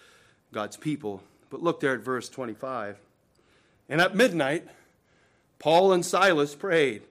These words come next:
and sang praises unto God, and the prisoners heard them." That's a very important statement that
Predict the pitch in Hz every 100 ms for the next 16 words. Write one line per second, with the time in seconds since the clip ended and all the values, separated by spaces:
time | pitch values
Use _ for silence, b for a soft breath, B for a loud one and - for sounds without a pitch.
0 | b b b - 139 151 156 147 185 190
1 | 170 147 143 131 123 139 135 123 131 -
2 | 220 214 147 117 120 - 196 170 120 185
3 | 180 135 180 165 131 - 160 156 - -
4 | 156 135 113 127 -